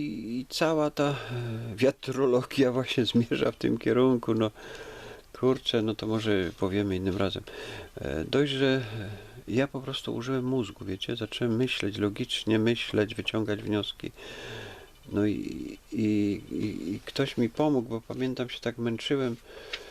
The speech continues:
I była godzina pierwsza pięćdziesiąt trzy, zauważcie, nie? Finał. Bu-,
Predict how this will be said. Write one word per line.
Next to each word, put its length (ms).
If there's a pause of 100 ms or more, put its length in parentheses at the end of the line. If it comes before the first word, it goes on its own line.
(1500)
I 80
była 200
godzina 340
pierwsza 360
pięćdziesiąt 420
trzy, 380
zauważcie, 540
nie? 200 (2000)
Finał. 580 (800)
Bu-, 100